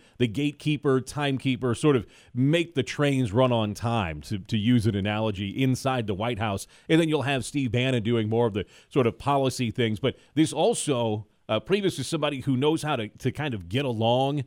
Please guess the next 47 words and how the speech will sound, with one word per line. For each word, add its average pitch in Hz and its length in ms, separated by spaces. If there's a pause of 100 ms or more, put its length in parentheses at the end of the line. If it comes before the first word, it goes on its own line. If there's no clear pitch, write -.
(300)
and 127 140
make 143 180
things 139 220
happen. 143 400
And 131 320
Trump 185 260
can 135 160
keep 214 360
his 139 280 (340)
outsider 151 960 (140)
kind 151 120
of 127 80
maverick 120 520
bona 147 340
fides 98 760
amongst 131 640 (260)
the, 117 380
uh, 104 140
electorate 127 540
that 104 120
voted 151 340
for 110 200
him 113 220 (260)
by 120 260
having 113 540 (120)
Steve 120 280
Bannon 196 360
there 107 220
as 107 140
well. 160 260
So 135 260 (160)
to 160 100
me, 254 120
this 208 200
is 151 80
kind 180 200
of 113 220
attempting 165 440
to 127 60
have 147 300
your 147 80
political 131 540
cake 120 280
and 104 80
eat 107 140
it 92 140
too. - 300